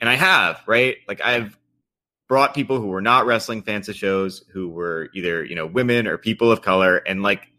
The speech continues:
they had a good time, and there was nothing, like, shitty and offensive that they had to sit through. And I think that, like, people brought up, you know, when Joey Styles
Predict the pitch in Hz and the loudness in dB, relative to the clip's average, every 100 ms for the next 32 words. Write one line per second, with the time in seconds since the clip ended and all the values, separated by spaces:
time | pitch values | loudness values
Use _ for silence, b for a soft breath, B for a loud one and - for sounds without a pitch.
0 | _ 120 139 147 139 151 139 147 135 92 | _ -2 2 2 4 2 2 2 4 2
1 | 87 104 110 110 110 101 117 113 120 113 | -2 -2 2 4 2 2 0 2 2 2
2 | 110 110 - _ _ _ _ 107 107 98 | 0 -4 -12 _ _ _ _ 0 2 0
3 | - _ _ _ _ _ _ - - 123 | -6 _ _ _ _ _ _ -10 -2 0
4 | 113 113 110 104 104 107 98 101 95 92 | 4 4 2 0 0 -4 -2 -2 -2 -2
5 | 90 95 92 - 107 - - - - _ | -2 -4 -4 -6 -6 -8 -12 -14 -20 _
6 | _ _ _ _ 107 104 98 95 95 92 | _ _ _ _ -2 0 2 2 0 -4
7 | - _ 95 117 101 101 104 - 135 127 | -12 _ -6 -4 -4 -4 -4 -6 -4 0
8 | 113 104 101 - 104 95 85 85 87 95 | 2 4 2 -2 -8 -4 -4 -6 -4 -2
9 | 90 - 113 110 107 104 | -2 0 2 4 4 2